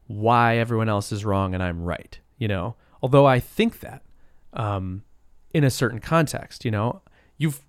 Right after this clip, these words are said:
I'm sure you've heard me blabber on about, like, my kind of whole life's thing that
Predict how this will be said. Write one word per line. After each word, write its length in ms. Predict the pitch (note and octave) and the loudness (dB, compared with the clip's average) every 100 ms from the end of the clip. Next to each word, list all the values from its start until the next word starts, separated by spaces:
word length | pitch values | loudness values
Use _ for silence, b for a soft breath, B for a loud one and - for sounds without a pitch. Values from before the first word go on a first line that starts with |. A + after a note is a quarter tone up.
| - | -6
I'm 140 | C3 | -4
sure 320 | B2+ - G#3 G3 | -4 2 4 4
you've 240 | B2+ A2+ | 2 0
heard 180 | B2 A#2+ | -2 0
me 120 | A#2 | -2
blabber 440 | A2 A2 G2+ F#2+ | 0 0 0 0
on 400 | A#2 D3+ G2 C3 D3 | -2 -4 -6 -10 -12
about, 360 | B2 G#2+ G2+ - | -6 -2 -2 -2
like, 280 | G#2+ G#2 _ | -4 -6 _
my 180 | A#2 A2 | -6 -6
kind 280 | - C3 C3 | -4 -2 0
of 80 | B2+ | 2
whole 200 | C3+ B2 | 2 2
life's 420 | B2+ C3+ - - B B B B B - | 2 0 -4 -16 B B B B B -20
thing 480 | - D#3 G3+ G2 G2+ | 2 4 4 0 -4
that 240 | F#2 | -6